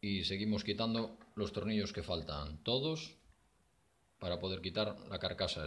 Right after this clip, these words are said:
Le sacamos todos los tornillos que tiene alrededor. Al levantar la tapa tenemos que tener cuidado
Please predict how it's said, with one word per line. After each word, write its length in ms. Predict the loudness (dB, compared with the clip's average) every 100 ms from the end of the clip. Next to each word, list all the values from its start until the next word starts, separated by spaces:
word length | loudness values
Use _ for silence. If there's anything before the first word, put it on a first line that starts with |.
| -2
Le 120 | 0
sacamos 960 | 2 6 6 6 4 4 2 0 -4 -8 -14 -20 -20 -20 _
todos 280 | 4 4 4
los 160 | 2
tornillos 360 | 2 2 2 2
que 120 | 2
tiene 180 | 2 4
alrededor. 560 | 4 4 4 4 2 -2 -10 -14 -12 -12 -6
Al 80 | 2
levantar 340 | 4 6 8
la 120 | 8 8
tapa 580 | 6 8 6 4 -6 -18 -6
tenemos 220 | -2 0
que 80 | 2
tener 240 | 2 2
cuidado 420 | 4 6 6 4